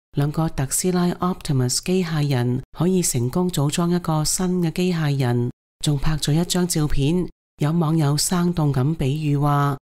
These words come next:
呢一個場景簡直就好似喺度模仿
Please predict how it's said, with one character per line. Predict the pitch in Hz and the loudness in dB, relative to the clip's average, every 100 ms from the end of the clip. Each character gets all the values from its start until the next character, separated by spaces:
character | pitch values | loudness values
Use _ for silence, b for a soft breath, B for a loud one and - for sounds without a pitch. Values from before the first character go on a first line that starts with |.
| _ - | _ -4
呢 | 175 | 0
一 | 190 | 2
個 | 185 165 | 0 -2
場 | - 143 123 | -2 -2 -2
景 | 127 147 185 - - | 0 0 0 -4 -2
簡 | 131 160 | -2 0
直 | - | -2
就 | 143 - 139 | -2 -2 -2
好 | 135 | 0
似 | 170 - | -2 -2
喺 | 156 135 | 0 0
度 | 165 151 | 0 0
模 | 143 113 | 0 0
仿 | - 127 156 180 | 0 0 2 0